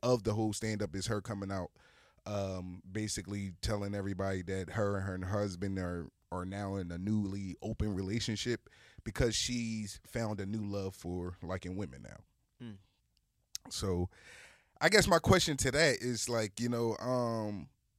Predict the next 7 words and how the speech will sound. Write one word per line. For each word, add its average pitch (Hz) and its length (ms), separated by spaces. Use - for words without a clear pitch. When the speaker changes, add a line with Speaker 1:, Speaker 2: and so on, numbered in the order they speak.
Speaker 1:
you 127 140
know, 117 340
do, 117 100
do 120 100
we 131 300
care? 160 760
And 113 680